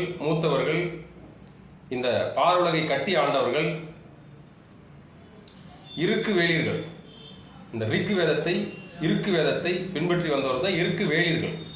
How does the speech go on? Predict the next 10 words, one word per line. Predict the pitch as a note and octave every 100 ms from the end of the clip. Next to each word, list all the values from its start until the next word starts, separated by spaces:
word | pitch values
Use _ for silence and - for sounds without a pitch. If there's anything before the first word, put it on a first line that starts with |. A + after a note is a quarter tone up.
| - -
இப்ப | A#2 C#3
வேளிர்கள் | F#3+ F3+ E3+ G#3
தான் | E3+
ஆதியில | F3 E3+
வராங்க. | D3 C#3+ - - - - - - - - - - - - - - - - - - - - - -
இறைவனின் | C3+ F3 G3+ F#3 F#3 E3
பதிலியாக | D3+ E3 F3 E3
வர-, | D#3+ C3+ - -
வர-, | B2 C3 C3
வருகிறார்கள். | C#3 C#3+ A#2+ - -